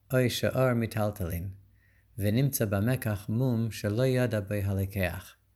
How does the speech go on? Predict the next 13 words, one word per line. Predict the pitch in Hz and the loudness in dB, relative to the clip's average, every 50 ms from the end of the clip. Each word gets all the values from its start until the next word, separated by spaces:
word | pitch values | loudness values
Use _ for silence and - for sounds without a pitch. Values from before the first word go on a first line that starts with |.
| _ _ _ _ _ _ _ _ _ | _ _ _ _ _ _ _ _ _
מחזירו | - 104 98 98 101 101 95 92 101 131 139 131 123 113 113 120 127 123 - - _ - - 117 | -4 -4 -2 -2 -2 -2 -2 0 2 2 2 2 2 2 0 0 -2 -6 -10 -16 _ -8 -6 -6
אפילו | - - 135 135 131 123 117 107 | -4 -2 0 0 2 2 0 0
לאחר | 107 110 117 117 - - 107 | 0 -2 -2 -4 -4 -4 -6
כמה | 98 - 110 104 101 98 95 | -4 -4 -4 -2 -2 -2 -4
שנים, | 98 - 90 87 85 82 78 95 95 - - _ _ _ _ _ _ _ _ _ _ | -4 -4 -4 -4 -4 -4 -6 -8 -12 -16 -20 _ _ _ _ _ _ _ _ _ _
שזה | - - - 104 95 110 131 123 117 | -10 -6 -4 -2 0 2 2 2 2
מקח | 113 120 123 120 - 117 101 - | 2 0 0 0 -2 -2 -2 -4
טעות | - - 110 101 95 92 92 - - - | -4 -2 0 2 2 2 0 -2 -2 -4
הוא, | 82 78 95 95 - - _ _ _ _ _ _ _ _ _ _ _ _ _ - | -4 -4 -6 -8 -12 -18 _ _ _ _ _ _ _ _ _ _ _ _ _ 0
והוא | 107 113 120 104 101 98 95 95 101 107 101 - _ _ _ _ _ | 2 4 4 4 4 2 2 2 0 -2 -6 -10 _ _ _ _ _
שלא | - - - 98 95 98 117 131 | -10 -4 -2 0 2 2 4 2
ישתמש | 135 127 110 104 - - - 120 120 117 110 104 - - | 2 2 0 0 -2 -2 -2 0 0 0 0 -2 -2 -4
במקח | 104 98 113 135 135 - 117 110 110 104 - - | -2 -2 0 -2 -2 -2 -2 -2 -2 -2 -4 -10